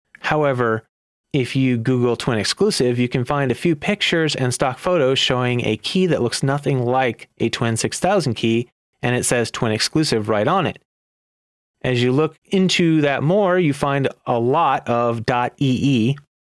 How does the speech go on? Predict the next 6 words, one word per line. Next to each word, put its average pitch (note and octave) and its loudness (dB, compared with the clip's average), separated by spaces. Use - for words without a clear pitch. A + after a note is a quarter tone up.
Estonian, A2+ -2
websites C#3 0
that B2 -2
talk A3 0
about C#3 2
it, D3+ -2